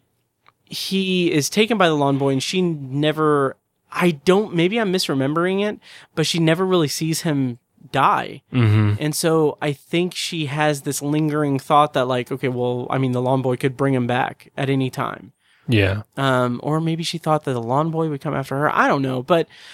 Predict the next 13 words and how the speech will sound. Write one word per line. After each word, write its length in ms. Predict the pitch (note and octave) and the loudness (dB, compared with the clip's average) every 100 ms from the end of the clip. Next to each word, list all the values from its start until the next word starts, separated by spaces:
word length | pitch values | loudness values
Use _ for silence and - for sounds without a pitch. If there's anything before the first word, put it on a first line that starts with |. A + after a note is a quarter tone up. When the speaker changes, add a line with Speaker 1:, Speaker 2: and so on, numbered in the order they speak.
| - - | -20 -4
Speaker 1:
um, 600 | D#3 D3+ C#3 B2+ B2 A2+ _ _ _ _ _ _ _ _ _ - | 2 4 4 2 -2 -6 _ _ _ _ _ _ _ _ _ -2
but 200 | E3+ E3+ | -2 2
that 360 | G3 D4+ - | 2 2 -2
kind 200 | - G3 | -2 0
of 100 | E3 | 0
threw 180 | - G3 | 0 0
me 100 | G3 | 0
for 180 | E3 D3 | 0 -2
a 60 | C3+ | 0
loop, 320 | A#3 E4+ - | 0 -2 -2
'cause, 300 | D#3+ C3 - - - - _ _ | -2 -2 -6 -14 -20 -20 _ _
um, 460 | D#3 D3 D3 C3 B2 - | -2 0 2 0 -2 -4
I, 180 | D3+ | -4